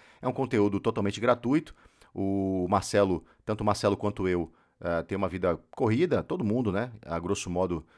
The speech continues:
ah, tem uma vida corrida, mesmo ainda com pandemia, né? Readaptações, et cetera. E a gente vai fazer o, o Tactical Talk, mas sem, ah, algo mais, ah, rebuscado. Mas a gente sempre vai tá gravando junto. Hoje, novamente, excepcionalmente, eu tô gravando sozinho, mas o Marcelo vai sa-, vai estar sempre comigo também.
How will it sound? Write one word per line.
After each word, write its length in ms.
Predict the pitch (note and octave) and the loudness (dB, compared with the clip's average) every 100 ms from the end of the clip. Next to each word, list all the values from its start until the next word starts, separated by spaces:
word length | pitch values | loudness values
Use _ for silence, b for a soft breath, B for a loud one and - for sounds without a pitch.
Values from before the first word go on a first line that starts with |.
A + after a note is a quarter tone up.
| b b | b b
ah, 340 | E2 E2 D#2+ D#2 | -2 0 0 -2
tem 100 | G2 | -2
uma 140 | G2 | -2
vida 180 | F2+ F#2+ | -2 -4
corrida, 460 | G2+ F#2 G2+ C#3 G2+ | 0 -2 0 -2 -2
mesmo 360 | F2+ B2 G#2+ | 0 -2 -2
ainda 220 | F#2 A#2 | -2 -2
com 140 | G2+ F2 | -4 -4
pandemia, 640 | G2 E2+ D2+ G2+ B2+ F2 | -6 -4 -4 -2 0 -2
né? 260 | E2 G#2 F#2 | -2 -4 -4
Readaptações, 960 | D2+ F2 F#2+ - E2 - E2 E3 A2 | -4 -2 -2 -2 -8 -6 -6 -4 -4
et 140 | F2 F2 | -6 -8
cetera. 420 | - F#2+ A2+ C3+ b b b b b | -4 -2 -2 -4 b b b b b
E 100 | A2 | -2
a 80 | |
gente 220 | G#2+ A#2 A2+ | 0 -2 0
vai 120 | B2+ | 0
fazer 340 | C#3 A#2+ E2+ | 2 0 2
o, 320 | F2+ F2 E2+ | 0 0 -2
o 60 | E2 | -4
Tactical 360 | F2 F2+ - B2+ | -2 -2 -2 -2
Talk, 280 | C#3 C#3+ | 0 -2
mas 180 | D#3+ D#3 | -2 -4
sem, 280 | - C3 C3+ b b b | -2 -4 -6 b b b
ah, 280 | - F#2+ - | -2 0 4
algo 200 | G#2+ A#2 | 2 2
mais, 480 | A#2 G#2+ A2+ A2+ - | 2 2 2 -2 -6
ah, 200 | F#2+ F#2+ | 0 0
rebuscado. 800 | F#2+ A2 A2+ A#2 - F#2 E2 D#2 | 2 0 -2 -4 2 4 4 0
Mas 200 | - G#2+ | -4 -4
a 40 | G#2+ | -4
gente 120 | A#2+ | -6
sempre 220 | - B2+ | -6 -2
vai 100 | B2+ | -2
tá 100 | B2+ | 0
gravando 380 | B2 B2 A#2 C3 | 0 0 0 -4
junto. 340 | E2 D#2 - | -4 -6 -2
Hoje, 200 | A#2+ C#3 | 2 2
novamente, 400 | B2+ B2+ C3+ A2+ | 2 0 0 -2
excepcionalmente, 640 | A#2+ A#2 G#2+ B2 A2+ G2+ G#2+ | -4 -6 -4 0 0 0 -2
eu 60 | |
tô 80 | G#2 | -2
gravando 280 | G#2 G2 G2+ | 0 0 0
sozinho, 380 | C#3+ B2 A2+ D#3 | 0 0 0 -2
mas 220 | B2 - | -4 -4
o 80 | G2 | -4
Marcelo 320 | F#2+ G#2+ G2 | -2 0 0
vai 100 | F#2 | -2
sa-, 180 | - - | -2 -4
vai 140 | E2+ | -2
estar 200 | F2+ G2+ | 0 0
sempre 240 | - F#2 - | -2 -4 -2
comigo 260 | F#2 F2+ | -2 0
também. 360 | F#2+ C#3+ A2+ | 0 2 2